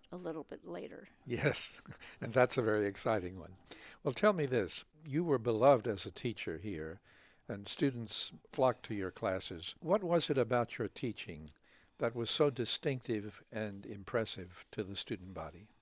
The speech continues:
Speaker 1: I've wondered about that <laughs> myself, actually. My classes were very large. Uh, I taught in McFarland Auditorium, which seats about two hundred fifty people.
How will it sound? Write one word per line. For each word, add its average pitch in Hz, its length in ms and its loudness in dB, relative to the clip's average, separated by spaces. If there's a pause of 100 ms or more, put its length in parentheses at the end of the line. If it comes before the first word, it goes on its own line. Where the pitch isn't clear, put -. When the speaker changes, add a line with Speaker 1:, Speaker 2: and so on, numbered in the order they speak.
(160)
Speaker 1:
I've 339 260 -4
wondered 233 320 -4
about 185 280 -2
that 175 160 -4
<laughs> 202 80 -2
myself, 254 600 4
actually. 185 560 -4
My 220 220 0
classes 302 480 -2
were 202 80 0
very 214 300 2
large. - 720 0 (480)
Uh, 156 260 -4 (100)
I 175 100 -6
taught 214 300 -4
in 175 180 -8 (220)
McFarland 190 600 -2
Auditorium, 180 640 -2
which - 240 -10
seats - 280 -6
about 175 280 -6
two 202 160 -6
hundred 180 260 -8
fifty - 260 -12
people. - 420 -12